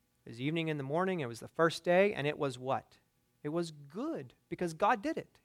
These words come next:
God does good things. Psalm eighty-four eleven tells us, "The Lord God is a sun and shield. The Lord bestows favor and honor. No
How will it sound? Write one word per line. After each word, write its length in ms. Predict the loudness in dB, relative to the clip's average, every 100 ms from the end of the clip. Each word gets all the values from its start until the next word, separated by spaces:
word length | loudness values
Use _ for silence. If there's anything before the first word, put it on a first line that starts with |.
| _ -4
God 300 | 0 -2 0
does 400 | -2 0 -2 -8 -10
good 300 | -8 -8 -10
things. 560 | -16 -16 -18 -20 -20 _ _ _ _ _ _ _ _
Psalm 240 | 2 4
eighty-four 400 | 4 2 2 2
eleven 320 | 6 6 4
tells 260 | 0 0 0
us, 220 | -4 -6 -10 0
"The 120 | 0
Lord 320 | 2 2 4
God 220 | 8 8
is 100 | 6
a 80 | 0
sun 540 | -6 -4 -2 0 0
and 160 | -4 -6
shield. 520 | -6 -4 -4 -4 -6 _ _ _ -2
The 80 | 6
Lord 240 | 8 8
bestows 400 | 4 -2 0 -2
favor 480 | 0 6 6 6 2
and 100 | 2
honor. 320 | 4 4 2 -2 _
No 640 | -8 0 4 6 6 2